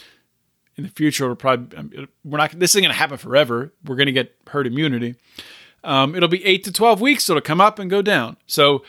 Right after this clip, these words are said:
just look at where this last wave started. Started in the Midwest, Wisconsin,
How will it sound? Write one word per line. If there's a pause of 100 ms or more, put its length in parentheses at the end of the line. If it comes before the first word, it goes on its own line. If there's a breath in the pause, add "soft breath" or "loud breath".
(140)
just
look
at
where
this
last
wave
started.
Started
in
the
Midwest,
Wisconsin,